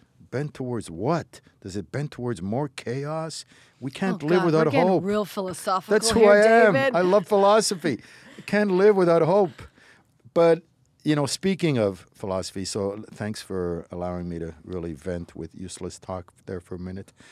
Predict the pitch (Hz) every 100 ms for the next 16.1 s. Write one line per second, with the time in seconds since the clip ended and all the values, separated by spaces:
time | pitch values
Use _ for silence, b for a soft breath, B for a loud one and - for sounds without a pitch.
0 | B B - 98 92 92 90 90 _ _
1 | _ - 294 330 320 302 240 247 247 247
2 | 208 202 208 233 233 220 - 208 202 202
3 | 214 - 107 110 110 113 107 113 107 _
4 | - 104 87 104 - - 110 107 101 202
5 | 202 190 185 190 196 220 202 185 185 185
6 | - 180 180 - 202 - 214 - 214 -
7 | 214 - 226 202 _ _ - 110 147 147
8 | 139 - _ _ - 123 120 117 113 117
9 | 120 95 127 139 113 104 123 117 104 -
10 | - _ 180 170 147 107 107 - 113 -
11 | 117 120 107 104 - - - 143 170 -
12 | - _ 165 175 165 139 - - - -
13 | 120 123 123 123 123 120 123 - 120 135
14 | 160 110 123 143 147 135 - 143 131 160
15 | 156 - 110 - - 160 165 190 202 175